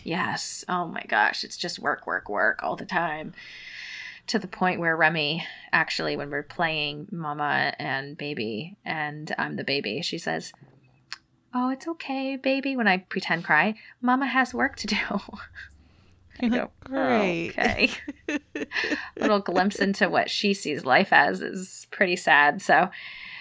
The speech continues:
Speaker 1: so I am excited that we're gonna have the day off tomorrow together, and we're gonna see you guys.
Speaker 2: I know. Not only has it been forever since we've recorded,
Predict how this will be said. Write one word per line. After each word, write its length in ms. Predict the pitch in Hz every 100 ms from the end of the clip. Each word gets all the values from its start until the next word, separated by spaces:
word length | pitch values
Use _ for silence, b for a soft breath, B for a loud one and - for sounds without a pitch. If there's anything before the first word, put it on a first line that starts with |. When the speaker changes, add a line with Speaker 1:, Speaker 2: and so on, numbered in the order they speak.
| B
Speaker 1:
so 140 | 294
I 140 | 233 277
am 140 | 320
excited 540 | 381 - 349 349 359 320
that 280 | 302 302
we're 180 | 294 285
gonna 180 | 277 262
have 220 | 262 262
the 80 | 247
day 180 | 254 247
off 280 | 226 247 -
tomorrow 340 | 247 226 214
together, 480 | 226 226 208 294 440 539
and 120 | 302
we're 100 | 294
gonna 220 | 302 311
see 160 | - 370
you 220 | 427 587
guys. 720 | 339 311 190 120 110 214 208 208
Speaker 2:
I 500 | 294 294 294 302 302
know. 280 | 311 302 226
Not 180 | 220 240
only 240 | 254 254
has 180 | 247 233
it 40 |
been 140 | 233 226
forever 440 | - - 185 202
since 240 | 202 208 196
we've 180 | 180
recorded, 520 | 175 - 160 226 302